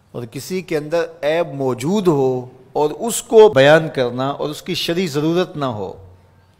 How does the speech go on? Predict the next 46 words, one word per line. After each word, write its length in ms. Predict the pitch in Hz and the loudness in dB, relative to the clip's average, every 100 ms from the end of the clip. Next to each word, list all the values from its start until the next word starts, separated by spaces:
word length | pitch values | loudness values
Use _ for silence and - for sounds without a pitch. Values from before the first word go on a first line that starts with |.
| _ _ _ _ _ _ | _ _ _ _ _ _
आपको 340 | 123 131 131 143 | -2 -2 -2 -4
अदालत 400 | 123 131 147 143 | 2 2 2 -2
में 160 | 147 127 | -6 -2
गवाही 360 | 131 139 143 | 0 0 -2
देने 260 | 139 135 139 | -4 -4 -4
की 140 | 131 | -6
नौबत 380 | 127 123 120 131 120 | -6 -4 -4 -8 -8
नहीं 180 | 117 | -6
आई 180 | 101 92 | -6 -6
है। 220 | 92 110 - | -8 -12 -10
किसी 280 | 143 180 | -8 -8
ने 140 | 170 160 | -6 -2
आपसे 440 | 139 143 - 180 | -2 -2 -4 -8
नहीं 320 | 147 139 175 | -6 -4 -6
पूछा 380 | 160 147 - 143 | -6 -10 -4 -4
कि 140 | 143 147 | -4 -8
मैं 160 | 139 | -10
फ़लाँ 380 | 127 127 127 139 | -10 -8 -6 -6
के 160 | 135 127 | -6 -6
बेटे 360 | 123 120 143 | -8 -8 -8
से 160 | 120 123 | -8 -10
रिश्ता 320 | 110 - 139 | -10 -8 -8
करना 360 | 123 120 120 117 | -6 -10 -10 -12
चाहता 380 | 107 95 - | -12 -14 -10
हूँ, 280 | 123 120 104 - _ _ _ _ _ - | -10 -10 -14 -20 _ _ _ _ _ -12
तो 60 | |
वो 180 | 120 123 - | -8 -8 -4
कैसा 340 | 127 120 160 | -4 -2 -2
है, 240 | 131 107 110 - _ _ _ _ _ _ _ _ _ _ | -2 -6 -10 -16 _ _ _ _ _ _ _ _ _ _
तो 760 | 117 110 107 107 107 - - _ _ _ _ _ _ - _ _ 127 | -4 -2 -2 -4 -6 -8 -16 _ _ _ _ _ _ -20 _ _ -8
ये 240 | 127 170 | 0 2
मजबूरी 460 | 175 156 156 196 196 | 2 0 0 0 2
हो 180 | 185 | 2
तो 120 | 190 180 | 0 -2
फिर 160 | 170 | -4
तो 140 | 165 175 | -4 -2
बताना 360 | 156 165 185 | 0 0 0
पड़ेगा 380 | 190 175 160 147 | 0 0 2 2
कि 140 | 143 147 | -2 -6
वो 140 | 135 | -8
नशे 340 | 135 123 156 | -8 -8 -10
का 160 | 139 127 | -6 -2
आदी 260 | 117 131 123 | -2 -4 -8
है, 160 | 120 | -8
तो 140 | 120 117 | -6 -10
अप-, 220 | - | -10